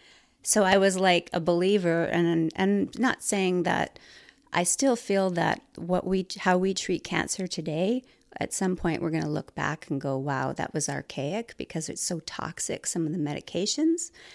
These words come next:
But I also am a believer in that they can really work and, and cure cancer.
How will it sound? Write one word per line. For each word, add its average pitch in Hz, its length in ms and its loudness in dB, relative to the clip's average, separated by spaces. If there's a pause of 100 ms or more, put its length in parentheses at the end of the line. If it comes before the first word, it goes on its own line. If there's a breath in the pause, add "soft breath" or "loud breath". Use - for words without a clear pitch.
(220 loud breath)
But 175 160 2
I 175 140 4
also 180 380 4
am 165 120 4
a 151 60 2
believer 165 540 2
in 143 140 2
that - 240 -6
they 147 100 -2
can - 240 -8
really 156 240 -2
work 147 340 -4
and, 143 260 -6 (380 loud breath)
and - 160 -4
cure 190 260 -2
cancer. 165 640 -6